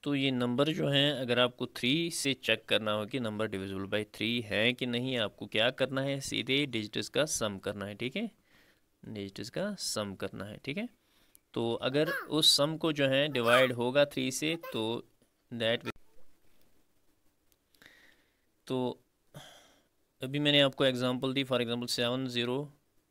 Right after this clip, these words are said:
टू वन, ठीक है, या सेवन ज़ीरो थ्री वन, सेवन ज़ीरो थ्री टू, ठीक है, सेवन ज़ीरो थ्री टू।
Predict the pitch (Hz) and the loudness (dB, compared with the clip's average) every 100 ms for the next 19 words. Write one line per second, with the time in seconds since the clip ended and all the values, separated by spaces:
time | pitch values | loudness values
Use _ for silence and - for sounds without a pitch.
0 | - 120 120 117 117 - 131 196 175 - | -4 -2 0 -2 -6 -6 -4 -4 -4 -12
1 | _ _ _ _ _ - 120 - 127 131 | _ _ _ _ _ -4 -4 -2 -2 0
2 | 127 123 - 123 123 123 131 135 - 123 | -2 -2 -2 -2 -2 -2 -4 -8 -8 -4
3 | 127 127 127 - 131 127 131 127 139 - | -4 -2 -4 -4 -4 -2 -4 -6 -8 -8
4 | 131 170 151 - 123 123 135 135 123 120 | -6 -4 -6 -6 -2 0 -2 -2 -2 -2
5 | 143 - 123 143 202 - 107 101 | -4 -4 -4 -2 -4 -6 -6 -6